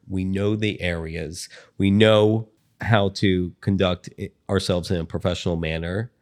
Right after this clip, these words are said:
Um, that's not a given here in South Florida. And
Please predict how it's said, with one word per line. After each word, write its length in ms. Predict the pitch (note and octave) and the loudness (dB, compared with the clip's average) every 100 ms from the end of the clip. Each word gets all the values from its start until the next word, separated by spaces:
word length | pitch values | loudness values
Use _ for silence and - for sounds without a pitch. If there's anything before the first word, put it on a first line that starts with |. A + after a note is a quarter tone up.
| _ _ | _ _
Um, 280 | F2+ D#2+ E2+ | -8 -8 -6
that's 200 | D#2+ D#2 | -8 -4
not 180 | F2+ E2+ | -2 -2
a 20 | |
given 280 | D#2+ E2 E2 | -2 -4 -4
here 140 | E2+ | -6
in 80 | E2 | -6
South 260 | D#2 D#2 - | -6 -8 -8
Florida. 380 | E2 E2 F#2 A2+ - - - - - | -8 -6 -6 -8 -12 -20 -20 -20 0
And 520 | B2 A#2 G#2+ G#2+ G2 | 6 8 8 4 0